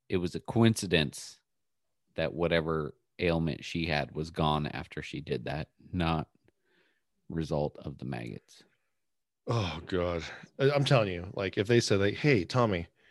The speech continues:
Speaker 2: you have this life, you know, terminal illness, but you have to drink these maggots," be like, "It's been real." <laughs> It's been real. Um, this is the last real W T H show. It's been nice knowing you guys. Uh, make sure you tip your waitress.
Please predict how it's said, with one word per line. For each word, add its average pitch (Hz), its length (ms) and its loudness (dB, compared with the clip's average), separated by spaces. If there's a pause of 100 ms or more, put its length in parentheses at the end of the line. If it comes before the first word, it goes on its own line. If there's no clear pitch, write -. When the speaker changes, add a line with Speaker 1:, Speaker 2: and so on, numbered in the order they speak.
(440)
Speaker 2:
you 110 140 4
have 104 140 4
this 95 400 2
life, 101 520 2 (220)
you 101 120 0
know, 90 200 0
terminal 98 360 4
illness, 95 380 2
but - 360 -2
you 92 140 -2
have 92 120 -2
to 85 160 -2
drink 90 460 -4
these 87 160 -2
maggots," 90 320 -4
be 98 120 4
like, 87 240 4 (600)
"It's - 100 -20
been 98 220 4
real." 107 340 8 (340)
<laughs> 95 240 -4
It's 123 200 0
been 135 220 6
real. 123 260 8 (480)
Um, 95 420 4
this 95 160 2
is 95 220 2
the 92 140 4
last 92 320 2
real 104 180 4
W 101 200 4
T 110 140 6
H 110 140 6
show. 139 380 8
It's 101 100 2
been 92 160 0
nice 92 240 -2
knowing 107 220 4
you 110 80 0
guys. 120 400 4
Uh, 95 260 4
make 98 200 -2
sure 98 260 0
you 95 160 -2
tip - 240 -2
your 85 100 -4
waitress. 127 520 2